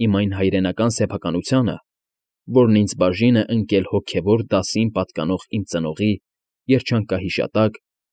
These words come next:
Օնիսիի որդի Իվան Պերեպենկոյից,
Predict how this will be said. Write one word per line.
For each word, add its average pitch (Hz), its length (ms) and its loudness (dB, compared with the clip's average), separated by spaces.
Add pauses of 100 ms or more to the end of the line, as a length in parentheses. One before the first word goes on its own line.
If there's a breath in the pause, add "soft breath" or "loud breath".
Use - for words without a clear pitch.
Օնիսիի 113 680 4
որդի 98 460 0 (480)
Իվան 107 420 2 (320)
Պերեպենկոյից, 92 880 -2